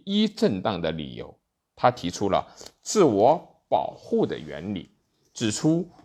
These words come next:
文明社会当中正当行使权利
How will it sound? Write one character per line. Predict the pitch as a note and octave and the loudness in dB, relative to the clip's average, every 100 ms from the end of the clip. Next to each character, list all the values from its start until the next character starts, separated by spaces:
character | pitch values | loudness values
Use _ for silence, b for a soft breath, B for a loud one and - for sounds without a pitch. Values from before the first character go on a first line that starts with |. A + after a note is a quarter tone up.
| b - | b 4
文 | B2 A3 | 6 6
明 | C4+ G2+ A#2+ | 6 0 -2
社 | - B2+ | 2 2
会 | - G#2+ - - | 2 -2 -2 -6
当 | A2 A2+ | -4 -4
中 | G#2+ G2 G2+ _ _ - | -4 -6 -8 _ _ 0
正 | C4 F#3+ G#2 | 2 2 4
当 | C#3 C3+ | 2 2
行 | C#3+ - G#2 | -2 -4 -4
使 | D3+ F2 | -4 -6
权 | - - - F#2 | -10 -10 -8 -4
利 | C3+ F2 | -2 -4